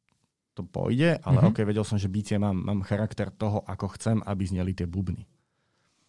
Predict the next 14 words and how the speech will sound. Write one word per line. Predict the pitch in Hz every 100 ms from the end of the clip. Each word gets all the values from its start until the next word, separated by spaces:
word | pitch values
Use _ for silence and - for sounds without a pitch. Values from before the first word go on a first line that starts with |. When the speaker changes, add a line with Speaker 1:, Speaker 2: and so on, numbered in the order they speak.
| _ _ _ _ _
Speaker 1:
A | - 87 85 87 - _ _ _ _
samozrejme, | - 107 123 120 113 107 101 - -
ty | - 101 -
môžeš | 104 92 98 113 117 120
mať | 101 98 -
aj, | 98 92
že | 87 87
teraz | - 104 107 104 -
chcem, | - 98 98 -
aby | 90 87 90
moje | 87 90 90
bubny | 85 87 95 98 92 - 92
charakterovo | - 85 92 - 87 87
zneli | 85 85 85 87